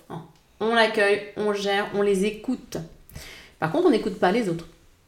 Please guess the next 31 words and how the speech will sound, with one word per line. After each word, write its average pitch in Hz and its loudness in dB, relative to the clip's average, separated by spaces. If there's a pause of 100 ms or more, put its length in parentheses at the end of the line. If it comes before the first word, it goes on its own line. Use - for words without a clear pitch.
(560)
Enfin, 185 4
moins. 185 2 (920)
D'accord ? 208 -8 (520)
On 220 2
sait 285 2
se 285 2
remettre 214 0
au 208 -2
cœur 262 2 (680)
de 196 -6
ses 190 -4
préoccupations, 220 -4
au 220 -6
cœur 202 0
de 190 4
ses 185 -4
pensées. 202 -4
On 190 -2
sait 196 -2
prendre 196 -2
les 185 2
décisions 208 0 (440)
en 185 -4
fonction 214 -2
de 233 -2
ce 190 -4
qui 196 0
est 190 4
bon 196 -2 (380)
pour 175 2 (160)
nous 269 6